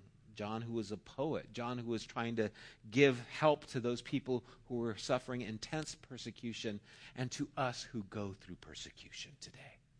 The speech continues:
Because the church is still suffering. The church still needs to go through the birth pains. The s-, church is still gonna have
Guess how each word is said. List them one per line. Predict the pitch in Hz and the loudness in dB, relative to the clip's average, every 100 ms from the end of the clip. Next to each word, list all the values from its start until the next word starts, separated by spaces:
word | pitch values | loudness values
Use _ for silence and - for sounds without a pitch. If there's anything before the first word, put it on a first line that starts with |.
| _ _ - - - - - - - - - | _ _ -20 -20 -20 -20 -20 -20 -20 -20 -18
Because | - 139 120 - - | -4 -2 -2 -6 -6
the | 139 | -4
church | - 160 151 135 | 0 0 0 -2
is | 113 | -2
still | - 139 127 | 0 0 -2
suffering. | 107 - 82 - 82 82 | -2 -6 -8 -10 -12 -10
The | 90 | -8
church | - 156 135 - | -2 0 0 -2
still | - 147 143 131 | 0 4 4 4
needs | 117 110 | 0 -2
to | - | -6
go | 101 107 92 - - - | 2 2 2 -2 -14 -2
through | 117 107 | 4 4
the | 92 | 2
birth | 73 98 92 - | -2 -2 -2 -4
pains. | 95 82 85 | -6 -4 -6
The | 101 | -6
s-, | - - - | -6 -8 -8
church | - 165 - | 4 4 6
is | 135 | 0
still | - 151 135 | 2 4 6
gonna | 127 110 | 6 4
have | 110 131 104 | 2 0 0